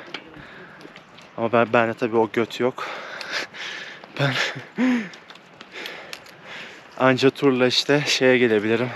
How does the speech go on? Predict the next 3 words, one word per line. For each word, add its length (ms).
Ee, 500
buraya 240
geldim. 460